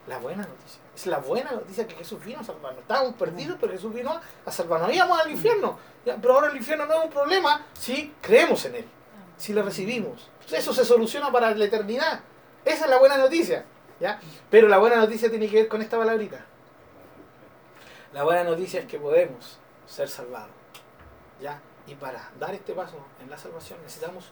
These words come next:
Speaker 1: arrepentirnos. Porque el problema clave con Dios, entre Dios y el hombre, ¿cuál es?
Speaker 2: Mm.
Speaker 1: Es el pecado. Es el pecado. Eso es lo que separa a Dios del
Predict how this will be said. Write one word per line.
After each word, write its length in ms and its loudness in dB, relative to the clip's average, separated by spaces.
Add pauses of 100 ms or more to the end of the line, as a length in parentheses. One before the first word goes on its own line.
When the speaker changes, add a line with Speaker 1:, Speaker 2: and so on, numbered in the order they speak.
(160)
Speaker 1:
arrepentirnos. 760 -14 (760)
Porque 220 -4
el 80 -10
problema 640 -2 (920)
clave 360 -4
con 180 -10
Dios, 180 -14 (420)
entre 220 -14
Dios 180 -4
y 40 -6
el 80 -2
hombre, 200 -2
¿cuál 160 -4
es? 100 -6
Speaker 2:
Mm. 100 -14 (1080)
Speaker 1:
Es 60 -20
el 100 -6
pecado. 320 -4 (1700)
Es 120 -18
el 60 -14
pecado. 300 -12 (680)
Eso 280 2
es 140 0 (540)
lo 140 -4
que 240 -4 (120)
separa 420 0
a 60 -6
Dios 200 -4
del 200 -6